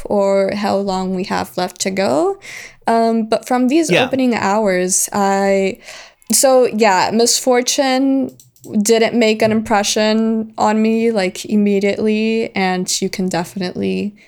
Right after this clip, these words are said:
Speaker 1: I think, see the remnants of, like, them trying to sort of fix that character's image to be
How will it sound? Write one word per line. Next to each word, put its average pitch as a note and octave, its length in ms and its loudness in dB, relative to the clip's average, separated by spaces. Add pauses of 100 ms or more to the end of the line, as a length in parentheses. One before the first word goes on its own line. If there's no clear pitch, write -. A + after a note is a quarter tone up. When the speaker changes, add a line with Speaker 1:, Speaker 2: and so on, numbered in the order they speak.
(240)
Speaker 1:
I G3 180 2
think, F#3 360 -4
see G#3 180 0
the F#3+ 140 0
remnants F#3 640 -2
of, F#3 200 -4
like, F3 380 -4 (500)
them G3 500 0
trying F3+ 340 -2
to F3 360 0
sort F3+ 260 -2
of F3 260 -2 (380)
fix - 720 -4 (100)
that F#3+ 240 0
character's F#3 640 -2
image F3+ 480 -4
to - 120 -4
be F3+ 600 -2